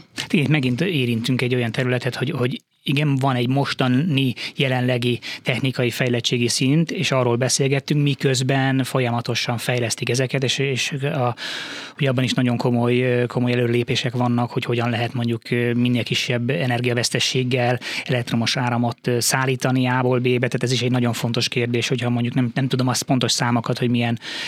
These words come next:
ö, me-, milyen százalékban vészel az energia, mondjuk, amíg, amíg, ö, elszállítjuk, de azt hiszem, hogy viszonylag magas százalékban, ö, ö, vészel, tehát hogy ebben is, hogyha mondjuk előrelépés van már, ez is óriási nagy, ö, nagy, nagy spórolást jelent, tehát hogy tényleg rengeteg olyan terület van,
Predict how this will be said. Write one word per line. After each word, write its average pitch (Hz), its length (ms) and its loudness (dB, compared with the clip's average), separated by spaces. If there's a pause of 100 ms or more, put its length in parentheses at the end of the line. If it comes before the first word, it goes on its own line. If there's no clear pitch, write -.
ö, 120 680 2
me-, 123 260 2
milyen 123 240 2
százalékban 117 760 0
vészel 120 400 2
az 117 100 0
energia, 120 480 0
mondjuk, 117 360 0
amíg, 120 320 -2
amíg, 123 300 -2
ö, 123 480 0
elszállítjuk, 123 800 0 (400)
de 123 100 -2
azt 123 100 0
hiszem, 131 180 0
hogy 131 80 4
viszonylag 120 340 2
magas 113 280 2
százalékban, 117 800 0
ö, 120 280 0 (120)
ö, 113 200 -2 (160)
vészel, 120 480 0
tehát 120 180 -2
hogy 123 100 -2
ebben 117 180 0
is, 113 120 -2
hogyha 127 200 -4
mondjuk 117 300 0
előrelépés 117 560 0
van 120 160 0
már, 123 200 2
ez 117 140 0
is 107 220 -4
óriási 110 460 -2
nagy, 110 240 -4 (480)
ö, 113 360 0
nagy, 123 460 -2
nagy 120 140 -2
spórolást 110 540 -2
jelent, 113 200 -2
tehát 120 160 -4
hogy 120 80 -2
tényleg 117 200 0
rengeteg 113 360 -2
olyan 110 160 -2
terület 110 340 -4
van, 113 200 -2